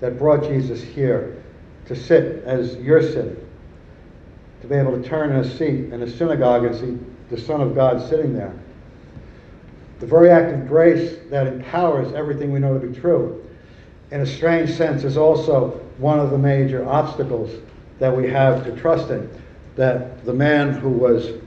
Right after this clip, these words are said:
God, who was man, that was God, that was a man, gives us the power to do everything in this world. See, we prove that fact every time we don't stand in faith.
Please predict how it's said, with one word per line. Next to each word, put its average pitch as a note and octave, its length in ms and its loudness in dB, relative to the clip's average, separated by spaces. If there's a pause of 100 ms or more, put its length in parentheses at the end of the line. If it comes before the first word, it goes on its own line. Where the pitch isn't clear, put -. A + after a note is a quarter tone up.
(200)
God, B2+ 460 4
who B2 80 -6
was A2 240 -2
man, B2 520 -2 (360)
that A2 120 -8
was A2+ 160 -6
God, B2 520 0 (360)
that A2+ 120 -6
was A2+ 140 -2
a A2+ 60 -6
man, B2 520 0 (1300)
gives D#3 220 4
us C#3 140 0
the C3 100 -6
power C3 500 2
to A#2+ 100 -2
do B2 220 -2
everything C3 560 -2 (540)
in A#2+ 120 -6
this A2+ 200 -4
world. - 420 -4 (1600)
See, D3 140 -6
we E3 280 8
prove F#3+ 260 6
that C3+ 280 2
fact C3 300 0
every C#3 260 -2
time C3+ 180 -4
we A#2+ 100 -4
don't B2 240 -6
stand A#2 220 -8
in A2 100 -8
faith. A2 240 -4